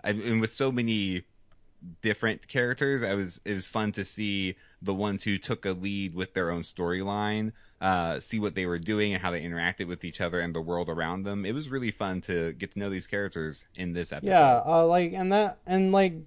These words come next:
Speaker 2: 'cause it has such a large cast, that, like, changes from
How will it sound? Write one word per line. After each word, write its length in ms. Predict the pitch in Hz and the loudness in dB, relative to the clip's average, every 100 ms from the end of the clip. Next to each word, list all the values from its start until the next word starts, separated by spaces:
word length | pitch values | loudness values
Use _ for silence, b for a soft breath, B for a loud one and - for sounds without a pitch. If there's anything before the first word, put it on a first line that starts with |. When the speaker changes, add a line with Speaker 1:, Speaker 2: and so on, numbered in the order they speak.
| - | 4
Speaker 2:
'cause 260 | 208 226 247 | 10 10 10
it 80 | |
has 200 | 233 202 | 8 6
such 260 | 185 170 - | 6 0 6
a 160 | 160 143 | 8 10
large 420 | 139 135 123 - | 8 6 4 -4
cast, 520 | - 139 120 113 - | 4 8 8 6 4
that, 300 | 139 135 135 | 6 6 6
like, 200 | 147 131 - - | 2 2 -2 -16
changes 540 | - 139 143 147 143 | -2 4 6 6 4
from 160 | - 123 | 2 0